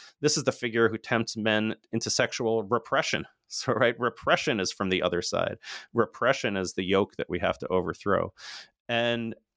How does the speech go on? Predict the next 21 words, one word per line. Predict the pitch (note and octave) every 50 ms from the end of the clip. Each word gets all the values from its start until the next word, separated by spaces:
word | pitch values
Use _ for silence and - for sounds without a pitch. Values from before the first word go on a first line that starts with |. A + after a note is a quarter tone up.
| _ -
like | C3+ E3 F#3+ F#3+
I | E3+
said, | - - F3+ D#3+ C3
you | B2+ C3
know, | B2 A#2
when | A#2 A#2 A#2
I | A#2+ B2+
was | B2 A#2+ G#2+ - -
working | C3 A#2+ A#2+ A#2+ - A#2+ A2+
on | A2+ G#2+
this, | G#2+ G#2 - - - -
the | - A#2
initial | G#2 G2+ A2+ - - A#2 G2+
research | G2+ A#2+ C3+ - - C3 -
for | - - G#2
this, | G2 F#2+ - - -
you | F#2
know, | -
fifteen | - G#2 - - A2 G#2 F#2+ F#2 F2+ F2 - -
years | F#2 G2+ A#2 B2 -
ago, | - - F#2+ F2 E2+ E2+ E2+